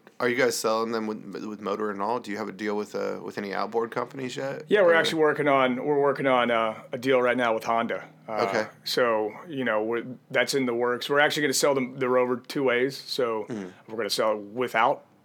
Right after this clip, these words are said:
Speaker 2: and
Speaker 1: Yeah.
Speaker 2: with the motor.
Speaker 1: Yeah.
Speaker 2: Uh, just depending on,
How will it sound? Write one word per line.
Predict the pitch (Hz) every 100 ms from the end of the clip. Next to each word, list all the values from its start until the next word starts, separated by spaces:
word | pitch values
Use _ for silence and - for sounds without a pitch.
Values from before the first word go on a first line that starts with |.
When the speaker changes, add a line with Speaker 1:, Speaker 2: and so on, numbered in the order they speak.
| _
Speaker 2:
and | 120 113
Speaker 1:
Yeah. | 95 90 101
Speaker 2:
with | 101 123 127 - -
the | 123 117
motor. | 110 123 160 - -
Speaker 1:
Yeah. | 110 95
Speaker 2:
Uh, | 113 110 107 104
just | 107 -
depending | - 139 127
on, | 120 113 107